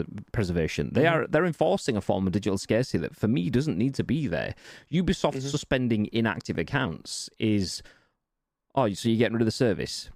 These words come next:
Speaker 1: "No, no, the service is still here." "Oh, all right, so y-, you've lost the license to that game." "No, this is our game. We developed this game. We own it, all the rights to everything within it.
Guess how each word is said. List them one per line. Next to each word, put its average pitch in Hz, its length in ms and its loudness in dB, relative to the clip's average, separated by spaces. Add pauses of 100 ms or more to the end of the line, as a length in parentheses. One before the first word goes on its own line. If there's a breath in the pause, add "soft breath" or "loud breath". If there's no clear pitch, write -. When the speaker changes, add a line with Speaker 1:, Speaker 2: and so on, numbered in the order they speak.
Speaker 1:
"No, 208 120 2
no, 254 140 2
the 233 80 0
service 208 280 0
is 185 80 -2
still 180 180 2
here." 151 240 2 (240)
"Oh, 139 80 6
all 104 180 4
right, 101 220 0
so - 100 -4
y-, 104 140 0
you've 110 220 2
lost 113 240 2
the 113 80 4
license 107 380 2
to - 100 0
that 95 160 2
game." 95 260 0
"No, 202 140 4
this - 180 -2
is 135 60 2
our 147 160 4
game. 95 180 2
We 127 140 4
developed 120 300 2
this - 100 -8
game. 92 320 -4
We 117 120 4
own 113 140 4
it, 110 100 4
all 107 200 4
the 104 80 4
rights 101 260 2
to 110 120 2
everything 95 280 2
within 92 200 2
it. - 160 -6